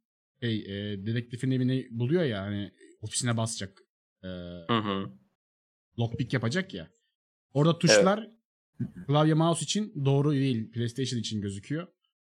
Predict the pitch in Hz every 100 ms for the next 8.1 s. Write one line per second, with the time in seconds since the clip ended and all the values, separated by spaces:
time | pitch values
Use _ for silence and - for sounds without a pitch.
0 | _ _ _ _ - 139 131 151 139 107
1 | 110 117 147 - 110 - 98 117 120 120
2 | 107 117 131 127 139 127 110 - 104 98
3 | 107 110 98 117 104 101 101 104 104 113
4 | 120 104 95 - - _ 143 160 180 170
5 | - 196 160 165 147 151 214 - - 233
6 | - _ _ 139 180 190 175 180 175 190
7 | 185 - 170 127 113 104 98 95 101 175
8 | -